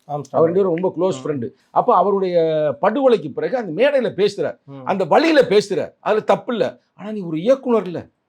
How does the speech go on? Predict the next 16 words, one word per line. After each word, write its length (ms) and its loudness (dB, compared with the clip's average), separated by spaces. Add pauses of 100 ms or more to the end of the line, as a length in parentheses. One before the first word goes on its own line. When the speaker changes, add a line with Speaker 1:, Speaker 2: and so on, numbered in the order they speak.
(720)
Speaker 2:
இயக்குனர் 360 4
கவனமா 400 4
பேசணும்ல. 280 0
Speaker 1:
கண்டிப்பா. 400 -4 (360)
Speaker 2:
நீ 220 0
வெறும் 240 2
பஞ்சு 240 2
டயலாக் 440 4
வந்து 120 2
படத்துல 280 2
எழுதின 320 2
டயலாக் 180 2
பூரா 340 2
வந்து 200 0
நீ 80 -6
தே-, 380 0